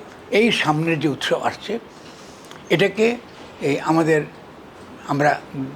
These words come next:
ঘোষণা দিতে পারি, এটা বাংলাদেশ উৎসব চোদ্দোশো একত্রিশ বত্রিশ। এটা উৎসব, জাতি শব্দটা নাই, বাংলাদেশ। কিন্তু বাংলাদেশ মানে it's a political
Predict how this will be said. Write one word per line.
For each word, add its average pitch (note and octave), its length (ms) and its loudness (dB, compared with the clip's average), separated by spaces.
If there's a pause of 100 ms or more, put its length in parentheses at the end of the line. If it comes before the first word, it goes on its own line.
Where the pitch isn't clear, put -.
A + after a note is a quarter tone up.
(180)
ঘোষণা D3 380 2
দিতে D#3 260 -2
পারি, C#3 260 -8 (400)
এটা D3+ 220 2 (220)
বাংলাদেশ E3+ 720 2 (140)
উৎসব F3 480 0 (500)
চোদ্দোশো E3 420 2
একত্রিশ D3 500 0 (500)
বত্রিশ। - 400 -8 (2000)
এটা E3 180 2
উৎসব, E3 320 0 (1300)
জাতি D#3+ 320 2
শব্দটা D3+ 460 0
নাই, A2+ 160 -8 (120)
বাংলাদেশ। A2+ 560 -2 (200)
কিন্তু D#3 160 2
বাংলাদেশ E3 460 2
মানে A#3 160 2
it's F#3+ 140 0
a F#3+ 200 2
political G#3+ 520 2